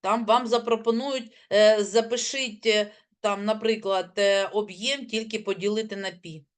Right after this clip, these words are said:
Наприклад, без кореня із трьох. Об'єм поділити на пі, це ви тільки числову частину пишете, без пі. Це, е,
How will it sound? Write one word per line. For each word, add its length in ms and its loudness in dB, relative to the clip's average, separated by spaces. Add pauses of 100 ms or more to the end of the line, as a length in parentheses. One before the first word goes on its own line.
Наприклад, 480 -8
без 260 0
кореня 440 -2
із 100 -10
трьох. 300 -8 (180)
Об'єм 380 -4
поділити 480 -2
на 160 -2
пі, 320 0
це 200 -4
ви 120 -6
тільки 340 -12
числову 520 -4
частину 520 -12
пишете, 400 -10
без 280 -8
пі. 300 -16 (1300)
Це, 400 2
е, 480 0